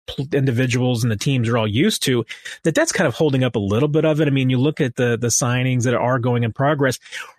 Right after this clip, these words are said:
really by and large, you know, you know, any social distancing really has not affected negotiations that much because the majority of those are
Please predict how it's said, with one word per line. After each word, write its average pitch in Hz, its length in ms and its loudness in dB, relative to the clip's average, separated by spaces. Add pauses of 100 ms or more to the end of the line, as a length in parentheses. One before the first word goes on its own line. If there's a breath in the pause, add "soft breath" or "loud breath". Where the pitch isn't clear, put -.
really 156 400 4
by 170 180 2
and 127 100 2
large, 131 760 2 (200)
you 156 80 -2
know, 131 300 0 (300)
you 156 160 0
know, 120 160 0 (180)
any 170 240 2
social 156 320 2
distancing 127 640 0
really 233 300 -2
has 151 140 0
not 160 200 2
affected 147 560 -4
negotiations 131 720 -2
that 123 120 0
much 104 220 -4
because 147 300 -4 (420)
the 160 60 -2
majority 156 420 2
of 120 60 -2
those 135 180 0
are 156 100 -2